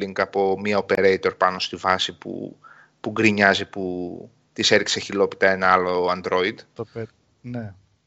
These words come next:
Speaker 1: Ναι, δηλαδή, οκ, πού είναι η μελαγχολία εκεί πέρα γενικώς; Τέλος πάντων, οκ,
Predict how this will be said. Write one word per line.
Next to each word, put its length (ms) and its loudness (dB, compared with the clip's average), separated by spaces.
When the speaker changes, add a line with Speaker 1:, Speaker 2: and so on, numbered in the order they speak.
Speaker 1:
Ναι, 200 2
δηλαδή, 520 2
οκ, 200 0
πού 100 -4
είναι 140 -2
η 40 -4
μελαγχολία 460 -2
εκεί 160 -4
πέρα 220 -6
γενικώς; 580 -14
Τέλος 240 4
πάντων, 320 4
οκ, 180 0